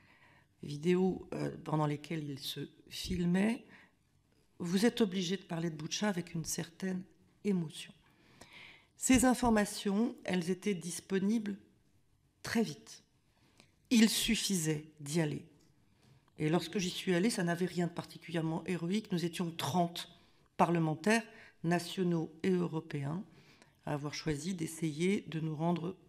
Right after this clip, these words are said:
à Boutcha et à Irpin. Celui ou celle qui veut savoir a les moyens de savoir.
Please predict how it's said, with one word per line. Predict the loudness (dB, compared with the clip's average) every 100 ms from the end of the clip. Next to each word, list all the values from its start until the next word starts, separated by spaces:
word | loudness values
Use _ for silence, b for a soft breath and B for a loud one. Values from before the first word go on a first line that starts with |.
| _ _ _ -6
à | -4
Boutcha | -4 -4 -2 -2 -2 -6 -6
et | 0 0
à |
Irpin. | 0 -4 -8 -10 -10 -12 B B B B B B B B B B B -6
Celui | 4 4 6 4 4
ou | 2
celle | 2 4 4
qui | 0 -4
veut | -2
savoir | -2 -4 -4 -4 -2 -4 -8 -12
a | -8
les | -6
moyens | -6 -6 -4 -4 -4
de |
savoir. | -6 -6 -8 -12 -12